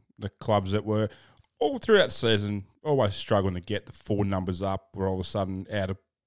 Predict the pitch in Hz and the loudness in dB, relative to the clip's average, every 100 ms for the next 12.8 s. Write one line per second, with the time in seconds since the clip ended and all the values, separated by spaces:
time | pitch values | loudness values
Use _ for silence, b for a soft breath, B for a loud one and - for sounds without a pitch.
0 | _ - 95 87 - 110 110 107 117 107 | _ -6 -6 -6 -2 2 2 2 -2 -2
1 | 113 107 - 101 - 101 98 95 - - | 0 -2 -2 -2 0 0 -2 -4 -10 -4
2 | 95 98 98 95 - _ _ _ _ - | -2 -2 -2 -4 -8 _ _ _ _ -2
3 | 107 95 92 85 107 107 104 98 _ _ | 2 2 0 0 0 0 -2 -4 _ _
4 | _ _ _ _ _ 113 104 - 98 92 | _ _ _ _ _ -2 -2 -2 -4 -4
5 | 90 95 95 - 87 82 82 90 - _ | -4 -8 -8 -10 -10 -10 -10 -12 -14 _
6 | - 87 113 - 82 - - 90 90 - | -16 -6 -6 -6 -10 -14 -8 -6 -6 -2
7 | 113 117 113 - - - 175 208 165 139 | 2 4 2 -6 -20 -4 -2 0 2 4
8 | 117 147 143 - - - 117 160 165 - | 6 4 2 0 -6 0 2 4 2 2
9 | 131 - - 131 117 - 120 120 117 117 | -2 -2 4 6 6 4 4 4 4 -2
10 | 113 110 110 107 - 104 95 123 127 117 | -6 -4 0 2 0 -2 2 2 4 4
11 | 110 110 110 - - 110 101 107 110 110 | 4 4 2 -2 0 2 4 4 4 4
12 | 107 101 120 104 101 101 104 | 2 2 0 0 0 2 2